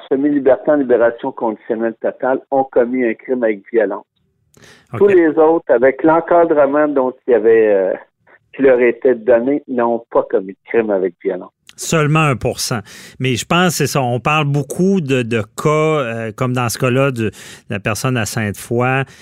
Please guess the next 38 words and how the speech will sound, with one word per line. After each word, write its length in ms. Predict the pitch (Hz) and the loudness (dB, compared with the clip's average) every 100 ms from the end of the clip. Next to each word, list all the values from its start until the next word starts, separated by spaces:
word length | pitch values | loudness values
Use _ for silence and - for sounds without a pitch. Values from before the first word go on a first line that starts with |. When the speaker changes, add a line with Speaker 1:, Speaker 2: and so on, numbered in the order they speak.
| - _ 113 | -20 _ -8
Speaker 2:
euh, 220 | 98 98 | -6 -6
qui, 260 | - 110 | -8 -12
qui, 400 | 101 - 104 98 | -12 -12 -10 -10
qui 140 | - 110 | -8 -6
a 40 | |
re-, 280 | 95 110 120 | -4 -4 -6
re-, 760 | 95 107 117 113 98 107 110 | -4 -2 0 0 -2 -2 -2
re-, 300 | 107 - 110 | -4 -6 -4
recommis 400 | 123 - 120 123 | -4 -2 -2 0
un 140 | 120 104 | 0 -2
crime, 520 | - 107 131 151 135 | -4 -2 0 0 -2
mais 140 | 120 | 0
on 140 | 110 104 | 0 -2
parle 220 | 127 117 | -2 -2
pas 140 | 151 | -2
beaucoup 400 | 131 117 - 135 | -2 -6 -6 -6
des, 160 | 127 117 | -2 -2
des, 260 | 104 107 104 | -2 -2 -2
des 200 | 104 101 | -2 -4
réussites, 580 | 104 95 - 104 - - | -4 -6 -6 -8 -8 -12
là. 100 | 87 | -12
C'est, 220 | - 92 | -10 -10
c'est 160 | - | -10
parce 220 | - 95 - | -8 -8 -4
que 160 | 107 87 - - - | -6 -6 -14 -20 -20
c'est, 420 | - - 104 123 117 | -12 -6 -6 -6 -8
c'est 280 | - - | -6 0
un 80 | 147 | 0
bon 400 | 123 139 147 143 | 0 0 2 0
pourcentage, 720 | 113 127 - 120 110 143 135 | 0 -4 -2 -2 -2 -2 0
un 140 | 117 113 | 0 -2
pour 180 | 104 - | -4 -4
cent, 200 | 127 123 | -2 -2
là. 100 | 98 | -4
C'est 180 | - | -6
peu 240 | 104 131 123 | -6 -2 -2
de, 300 | 107 110 101 | -2 -2 -2
de, 180 | 101 | -4